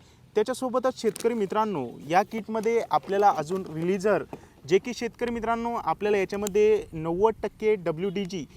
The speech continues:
या स्वरूपातलं, पावडर स्वरूपातलं जे काही सल्फर आहे, तर ते सुद्धा पाहायला मिळतंय. आता एकंदरीत या प्रत्येकाचं जे काही कार्य काय करतंय बाबा, नेमकं आपला, त्याच्या, आपल्या पिकाला याला ड्रिपद्वारे किंवा ड्रिंचिंगद्वारे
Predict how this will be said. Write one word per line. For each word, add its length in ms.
या 180
स्वरूपातलं, 600
पावडर 400
स्वरूपातलं 580
जे 140
काही 160
सल्फर 420
आहे, 180
तर 100
ते 260
सुद्धा 260
पाहायला 420
मिळतंय. 260
आता 260
एकंदरीत 600
या 160
प्रत्येकाचं 720
जे 180
काही 220
कार्य 400
काय 240
करतंय 340
बाबा, 320
नेमकं 320
आपला, 420
त्याच्या, 300
आपल्या 340
पिकाला 440
याला 200
ड्रिपद्वारे 640
किंवा 260
ड्रिंचिंगद्वारे 680